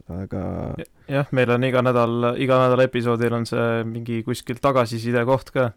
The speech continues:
Speaker 2: Sinna saab, või kas või Gmailile kirjutada
Speaker 1: Jah,
Speaker 2: meile.
Speaker 1: Gmailile. Siit tulebki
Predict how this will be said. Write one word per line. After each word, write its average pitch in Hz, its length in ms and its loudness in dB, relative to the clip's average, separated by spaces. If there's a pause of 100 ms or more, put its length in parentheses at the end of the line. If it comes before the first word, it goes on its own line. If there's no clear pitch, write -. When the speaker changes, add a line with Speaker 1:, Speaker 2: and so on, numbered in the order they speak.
(200)
Speaker 2:
Sinna 113 340 -4
saab, 113 240 -2 (420)
või 170 140 4
kas 175 180 2
või 147 80 -2
Gmailile 147 480 4
kirjutada 127 380 -2
Speaker 1:
Jah, 104 100 4
Speaker 2:
meile. 117 220 -2 (160)
Speaker 1:
Gmailile. 120 720 2
Siit 131 220 0
tulebki 113 440 2